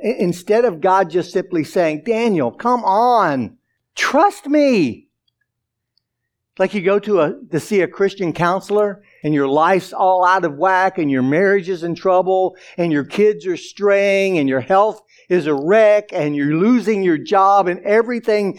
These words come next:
is going wrong. The last thing you want to hear is, "Hey man, just trust God."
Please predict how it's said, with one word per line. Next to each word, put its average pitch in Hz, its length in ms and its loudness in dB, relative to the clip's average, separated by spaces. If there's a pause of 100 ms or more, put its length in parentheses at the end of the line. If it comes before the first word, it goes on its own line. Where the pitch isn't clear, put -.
(200)
is 175 220 0
going 196 520 0
wrong. 175 400 2 (220)
The 180 160 2
last 233 520 2
thing 233 220 0
you 208 180 -4
want 196 280 0
to 170 60 2
hear 180 360 0
is, 135 500 -2 (220)
"Hey 220 160 2
man, 165 220 -2
just 247 200 -8
trust 277 300 -2
God." 247 420 -2